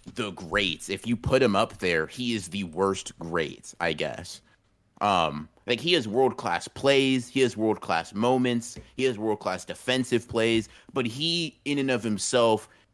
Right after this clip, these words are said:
is not world-class as a player individually,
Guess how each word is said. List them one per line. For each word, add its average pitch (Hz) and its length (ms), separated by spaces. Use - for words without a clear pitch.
is 127 300
not 110 380
world-class 98 960
as 95 200
a 90 60
player 98 500
individually, 78 1000